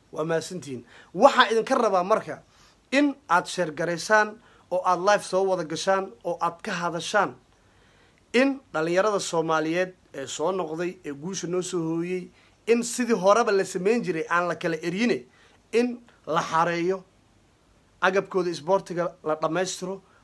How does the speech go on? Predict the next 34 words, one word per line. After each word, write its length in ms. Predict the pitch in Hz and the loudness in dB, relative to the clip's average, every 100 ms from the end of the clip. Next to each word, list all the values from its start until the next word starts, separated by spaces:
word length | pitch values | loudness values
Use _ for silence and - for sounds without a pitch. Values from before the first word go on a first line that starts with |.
| - | -12
mushaaraad 580 | 147 - 151 170 190 170 | -8 -6 -2 4 4 4
loo 140 | 190 | 0
qoro. 320 | 190 180 185 185 - - | 0 -2 -4 -6 -20 -20
Haddii 440 | - 175 175 233 240 | -2 0 0 0 0
dowladda 480 | 175 208 226 220 208 | 0 0 2 2 0
taa 280 | - 202 208 | 4 4 4
ay 140 | 202 | 0
samey 380 | 196 196 190 220 | 0 -2 2 2
karin, 420 | 214 202 202 196 - - - _ | 4 2 2 -2 -8 -20 -20 _
shacabka 800 | - - 220 - 196 170 - 190 - _ | -10 2 2 4 2 2 -4 -6 -6 _
qurbaha 460 | 160 143 208 196 170 | -6 0 0 0 -4
ku 100 | 190 | -4
nool 240 | 208 196 165 | 0 0 -2
ee 120 | 147 | -8
Soomaaliyeed 640 | 127 156 160 165 185 185 | -4 -2 -2 -2 -2 -4
ee 80 | 160 | -6
qalbiga 400 | - 185 165 165 | -4 -4 -2 -2
wanaagsan, 560 | 160 165 160 - 196 190 - - - | 0 0 -2 -4 -6 -6 -20 -10 -4
annaga 300 | 170 208 190 | 2 2 2
aan 120 | 180 | 0
ka 80 | 190 | -2
mid 160 | 196 202 | -6 -2
nahay, 200 | 190 185 | -2 -2
annagaa 320 | 170 202 208 180 | -2 0 0 0
lacag 260 | 156 185 202 | 0 -2 -4
iska 160 | - | -10
soo 160 | 190 196 | -10 -8
ururinayno, 540 | 180 196 143 98 101 98 - - - | -6 -6 -4 -4 -4 -10 -16 -12 -6
annagaa 340 | 185 214 196 160 | -2 0 0 -2
xafiis 380 | 165 214 - - _ _ _ | -6 -8 -8 -12 _ _ _
u 200 | 262 190 - 156 | -10 -10 -14 0
gaar 260 | 220 247 202 | 6 6 6
ah 140 | 175 - | 0 -2
iyaga 380 | 185 196 190 | -2 0 -2